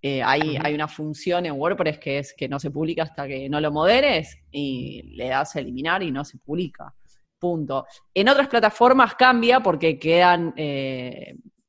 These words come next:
Speaker 1: nada, expuestos hasta que por ahí lo eliminás o eliminás a la persona.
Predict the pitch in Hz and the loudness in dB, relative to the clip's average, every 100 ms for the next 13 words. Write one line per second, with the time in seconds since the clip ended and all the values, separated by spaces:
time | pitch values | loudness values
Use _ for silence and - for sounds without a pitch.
0 | _ _ - 147 147 131 120 139 - - | _ _ -4 0 0 -2 -6 -10 -14 -2
1 | 170 160 - 175 175 - 147 - 160 - | 0 0 -4 -4 -2 -2 -2 -4 -6 -2
2 | 147 156 143 127 _ _ 165 147 143 143 | 0 0 -2 -8 _ _ -4 -4 -2 -4
3 | 143 151 175 170 170 165 151 135 135 143 | -2 2 4 6 4 2 -2 -4 -4 -4
4 | 147 143 135 135 - - 170 170 160 151 | -4 -6 -8 -8 -10 -4 -2 0 0 -2
5 | 147 | -2